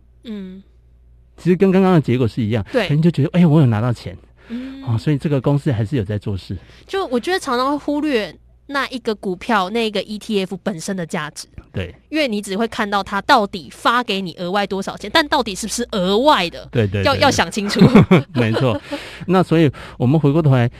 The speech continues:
Speaker 2: 呃，刚刚有讲到，不是所有的投资工具都适合自己，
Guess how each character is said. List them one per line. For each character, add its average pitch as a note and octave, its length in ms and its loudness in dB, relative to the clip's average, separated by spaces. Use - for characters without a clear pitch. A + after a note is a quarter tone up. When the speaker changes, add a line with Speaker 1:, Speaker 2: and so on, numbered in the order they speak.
Speaker 2:
呃， A2 200 0
刚 E3 100 0
刚 E3+ 60 4
有 C#3+ 100 4
讲 A2 160 0
到， C3+ 120 0
不 F#3 140 -4
是 C4+ 120 -2
所 G#3+ 160 0
有 F3+ 60 6
的 C#3+ 80 4
投 B2 220 -2
资 D#3+ 160 -8
工 D#3+ 220 0
具 D3 180 0
都 C3+ 240 0
适 C#3 280 -2
合 F#2+ 440 -4
自 D#3 180 -4
己， - 220 -10